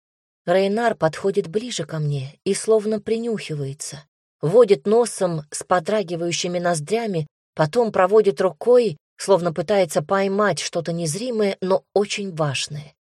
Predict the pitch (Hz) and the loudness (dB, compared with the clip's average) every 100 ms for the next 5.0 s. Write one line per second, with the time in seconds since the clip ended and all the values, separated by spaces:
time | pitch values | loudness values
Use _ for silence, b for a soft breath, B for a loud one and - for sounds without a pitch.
0 | _ _ _ _ _ - - - 202 220 | _ _ _ _ _ -16 -2 2 2 2
1 | 208 151 160 160 151 - 160 156 165 233 | 0 0 0 0 0 2 4 4 2 2
2 | 233 214 196 196 - - 240 220 190 165 | -2 -6 -4 -4 -6 -10 -8 -10 -10 -10
3 | - 147 143 139 - _ _ _ _ - | -10 -6 -6 -6 -16 _ _ _ _ 0
4 | 185 - 196 233 214 160 - 147 147 | 0 2 0 2 -2 -4 -4 0 0